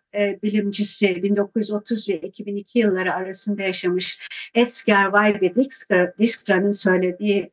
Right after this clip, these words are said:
bir cümle. Demişti ki, "Yetenekli bir programcının en vazgeçilmez özelliği bu kişinin matematik kabiliyetinin yanı sıra ana diline olağanüstü hakim olmasıdır."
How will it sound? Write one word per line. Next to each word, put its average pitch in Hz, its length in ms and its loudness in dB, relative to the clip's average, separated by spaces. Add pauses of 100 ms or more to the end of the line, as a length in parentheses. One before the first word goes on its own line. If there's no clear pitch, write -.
(100)
bir 175 280 -4 (260)
cümle. 175 560 0 (720)
Demişti 233 500 2
ki, 254 280 4 (240)
"Yetenekli 277 720 4
bir 254 200 2
programcının 196 880 2 (520)
en 320 260 8
vazgeçilmez 196 960 2
özelliği 190 720 2 (400)
bu 320 120 -12
kişinin 226 520 4 (240)
matematik 240 580 2
kabiliyetinin 214 800 2
yanı 247 240 6
sıra 208 500 0 (280)
ana 269 280 6
diline 208 560 0 (280)
olağanüstü 277 1120 4
hakim - 920 0
olmasıdır." - 680 -6